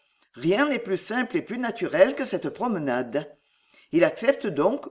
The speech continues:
ou il refuse selon sa fantaisie, mais il ne s'en étonne pas. Le colonel Chamberlain était américain,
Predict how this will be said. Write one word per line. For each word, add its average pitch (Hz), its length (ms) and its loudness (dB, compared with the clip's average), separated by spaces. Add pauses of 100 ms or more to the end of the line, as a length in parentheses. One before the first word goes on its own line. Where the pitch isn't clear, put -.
ou 180 160 4
il 151 100 2
refuse 170 640 -2
selon 233 260 -4
sa 190 140 -2
fantaisie, 151 760 -2 (220)
mais 214 280 2
il 254 120 -4
ne 175 80 -2
s'en 160 220 -2
étonne 190 400 -2
pas. - 400 -8 (1300)
Le 160 60 4
colonel 277 480 6
Chamberlain 175 720 0
était 196 320 2
américain, 202 680 0